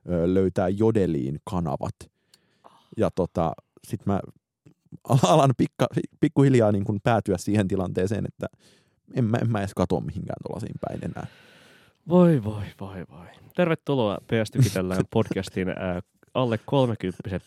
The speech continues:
Speaker 2: sedät nurisevat teknologiasta jakson pariin.
Speaker 1: No,
Speaker 2: Ää,
Speaker 1: on, on, onko sulla nuristavaa TikTokin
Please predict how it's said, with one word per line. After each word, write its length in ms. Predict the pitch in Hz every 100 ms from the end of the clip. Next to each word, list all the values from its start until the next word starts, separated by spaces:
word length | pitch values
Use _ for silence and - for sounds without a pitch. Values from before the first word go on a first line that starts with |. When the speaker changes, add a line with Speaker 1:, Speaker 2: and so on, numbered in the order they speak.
| -
Speaker 2:
sedät 420 | - - 131 98 -
nurisevat 540 | 104 104 104 98 92 - -
teknologiasta 880 | 151 156 113 90 82 78 64 - - 71 - - - -
jakson 420 | 82 80 - 73 76
pariin. 340 | 101 110 87 69 - - - - - _ - -
Speaker 1:
No, 100 | 143
Speaker 2:
Ää, 180 | 113 113
Speaker 1:
on, 60 | 110
on, 80 |
onko 220 | 151 143 147
sulla 180 | 165
nuristavaa 540 | 143 139 117 - 98 98
TikTokin 560 | 131 - 92 - 80